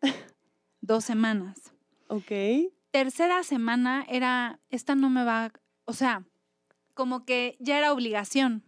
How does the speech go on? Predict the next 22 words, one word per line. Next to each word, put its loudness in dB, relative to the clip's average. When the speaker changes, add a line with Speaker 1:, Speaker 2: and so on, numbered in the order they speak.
Speaker 1:
Sí, -2
ajá. -6
Speaker 2:
Esta -2
era -2
de, -6
"Vienes 0
tarde, -2
no -2
sé -6
qué", 2
y 0
jamás 2
fue 2
para 2
decirme, 0
"Oye, 0
te -10
coopero -2
para -2
la 0
gas", 0
o -10